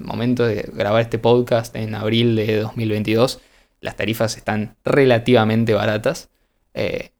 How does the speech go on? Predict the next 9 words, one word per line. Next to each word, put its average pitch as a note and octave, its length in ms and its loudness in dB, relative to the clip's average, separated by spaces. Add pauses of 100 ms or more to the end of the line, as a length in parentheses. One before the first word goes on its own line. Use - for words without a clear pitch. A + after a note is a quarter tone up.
(220)
digamos, G#2 220 -2
menos A2 260 2
de A2 60 -2
un G#2+ 80 0
dólar A2+ 340 4
por G#2 140 -2
transacción. A2 580 -4 (840)
Sin A2+ 200 -4
embargo, B2+ 480 2